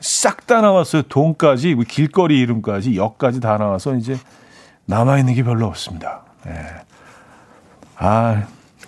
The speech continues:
빨리 이렇게 딱, 예, 차지했어야 되는데, 이름들을.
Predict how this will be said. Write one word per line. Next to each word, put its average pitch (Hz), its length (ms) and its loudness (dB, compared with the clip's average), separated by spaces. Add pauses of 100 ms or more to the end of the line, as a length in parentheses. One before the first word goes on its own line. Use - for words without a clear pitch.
(340)
빨리 139 260 2
이렇게 139 220 2
딱, 127 280 -2 (200)
예, 98 400 -2 (640)
차지했어야 135 500 0
되는데, 82 420 -2
이름들을. 92 520 -4